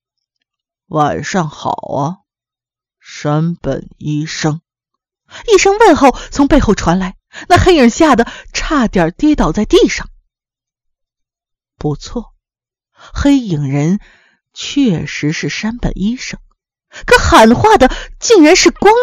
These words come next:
田。没等山本从惊愕中清醒过来，光田就开口了：“你也太狠了吧，一开口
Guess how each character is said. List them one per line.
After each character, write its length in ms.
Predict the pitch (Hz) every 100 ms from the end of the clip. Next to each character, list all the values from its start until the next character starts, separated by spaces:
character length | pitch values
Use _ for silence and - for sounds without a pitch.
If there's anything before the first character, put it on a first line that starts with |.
| 494
田。 420 | - - 202 214 370 - _ _ _ _ _ _ -
没 160 | 403 427
等 140 | 277
山 200 | - 370
本 140 | 320 202
从 180 | 233
惊 160 | 240 330
愕 140 | 339
中 160 | 220 285
清 180 | - 440
醒 160 | 214
过 120 | - 175
来， 140 | - - -
光 240 | - 349 370
田 300 | - 170 226
就 120 | 330
开 220 | - 165
口 180 | - -
了 140 | - _ _ _ _ _ _ _ _ _ _ _ _ _ _ _ _ _ _ _
：“你 140 | 185 147
也 160 | - -
太 440 | - - 285 254 139
狠 380 | - - 80
了 80 | -
吧， 160 | - - - _ _ _ _ _ _ _ _ _ _
一 160 | 156 147
开 300 | - 175 165
口 340 | - - -